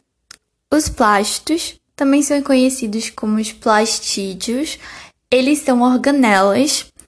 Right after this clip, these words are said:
que possuem um sistema de endomembranas. Desses plastos, plastídeos, são divididos em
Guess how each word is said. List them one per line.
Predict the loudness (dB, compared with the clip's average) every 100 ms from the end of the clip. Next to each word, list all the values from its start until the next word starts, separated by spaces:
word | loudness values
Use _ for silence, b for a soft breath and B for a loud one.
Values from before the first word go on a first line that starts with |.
| B B _
que | -6 -2
possuem | 0 0 2 0 0
um | -2 -2
sistema | -4 -4 0 0 2
de | 2
endomembranas. | 4 4 4 4 4 2 2 -2 -6 -8 -14 _ B B B _
Desses | 0 2 2 0 -2 -4
plastos, | -2 2 2 2 0 -6 -6 -8 -4
plastídeos, | 0 0 -2 -4 -6 -4 -4 -6 -12 B B B
são | -2 2
divididos | 2 2 2 0 -2 -4 -4 -6
em | -8